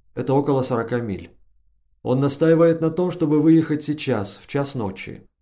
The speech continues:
Говорит, нас будут задерживать войска на дороге,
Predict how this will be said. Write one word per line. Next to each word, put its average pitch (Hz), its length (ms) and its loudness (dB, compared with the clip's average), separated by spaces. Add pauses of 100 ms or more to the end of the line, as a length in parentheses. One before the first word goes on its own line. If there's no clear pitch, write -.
(420)
Говорит, 143 400 2
нас 151 160 0
будут 151 300 2
задерживать 143 540 2
войска 135 340 -2
на 127 120 0
дороге, 143 600 0